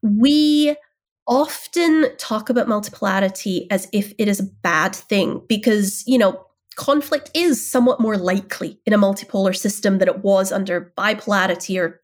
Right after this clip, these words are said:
unipolarity. But I would argue that this is a way for the United States to build a world in which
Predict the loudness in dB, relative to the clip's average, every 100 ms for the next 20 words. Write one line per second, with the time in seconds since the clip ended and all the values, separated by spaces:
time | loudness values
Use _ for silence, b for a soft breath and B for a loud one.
0 | -2 -2 -2 -4 -4 -6 -10 -18 -20 B
1 | B B B 0 0 -2 -2 2 2 0
2 | 0 0 0 0 0 0 -2 -4 -4 0
3 | 0 0 -4 -2 0 0 -2 0 0 0
4 | 0 -2 0 2 4 2 -2 -6 -6 -2
5 | 0 0 -4 -10 -12 B B _ -8 0
6 | 4 4 4 2 2 2 2 0 2 2
7 | 0 -2 -4 -2 -4 -6